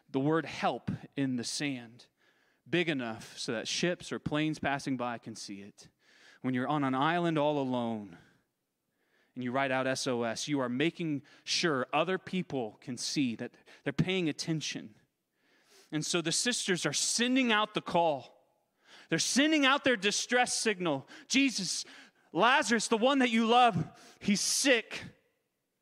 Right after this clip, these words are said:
Now, I don't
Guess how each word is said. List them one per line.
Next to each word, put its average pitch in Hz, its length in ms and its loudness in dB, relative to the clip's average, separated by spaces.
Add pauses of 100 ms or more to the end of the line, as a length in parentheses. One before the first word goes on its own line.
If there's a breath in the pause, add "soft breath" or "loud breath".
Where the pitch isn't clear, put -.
(2000)
Now, 170 280 0 (2750 loud breath)
I 220 120 0
don't 247 160 0